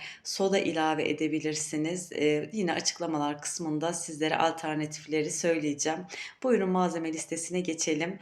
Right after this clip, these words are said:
Burada karpuzum vardı. Üzerine hemen limonlarımı bıçak yardımıyla, e, gelişi güzel, e, doğruyorum.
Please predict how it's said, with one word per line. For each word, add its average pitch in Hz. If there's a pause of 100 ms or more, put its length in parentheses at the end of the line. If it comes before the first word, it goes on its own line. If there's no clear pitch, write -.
(420)
Burada 196
karpuzum 180
vardı. 151
Üzerine 165
hemen 170
limonlarımı 160 (360)
bıçak 175
yardımıyla, 165
e, 147
gelişi 156
güzel, 165
e, 147 (220)
doğruyorum. 156